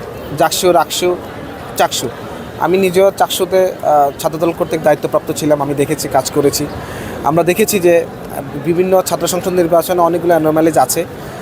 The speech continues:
আহ, আবার চাকসুতে আমরা যেটা দেখেছি, প্রশাসন সর্বোচ্চ সহযোগিতা করেছে ভালো করার জন্য। আহ, জগন্নাথ বিশ্ববিদ্যালয়ে আমরা সেই প্রেক্ষিতে চিন্তা করছি যে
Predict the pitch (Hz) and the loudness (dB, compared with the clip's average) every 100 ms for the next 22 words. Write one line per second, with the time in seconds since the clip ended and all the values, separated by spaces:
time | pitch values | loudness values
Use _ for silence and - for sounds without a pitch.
0 | - - - 143 143 143 139 151 170 160 | -12 -12 0 4 6 4 2 2 4 2
1 | 156 160 147 165 160 190 185 185 180 175 | -2 -4 -2 0 -2 0 0 0 0 0
2 | 170 180 175 - 160 165 175 165 165 156 | 0 0 0 -2 -4 -4 -4 -2 0 0
3 | 160 - 165 - 160 160 160 170 170 175 | 0 2 2 4 2 2 0 0 2 2
4 | 170 156 143 147 156 156 - - - - | 4 2 2 2 2 2 0 -10 -10 0
5 | 165 147 151 - - - - - 151 151 | 2 2 -2 -4 -12 -12 -12 0 4 6
6 | 151 143 - 180 233 214 233 240 226 202 | 4 2 0 2 2 2 0 -2 -2 0
7 | 233 240 214 214 214 208 208 - 208 - | 4 4 4 4 2 4 0 2 -2 -2
8 | 220 220 214 214 202 208 196 175 | -6 -6 -4 -2 0 -2 0 0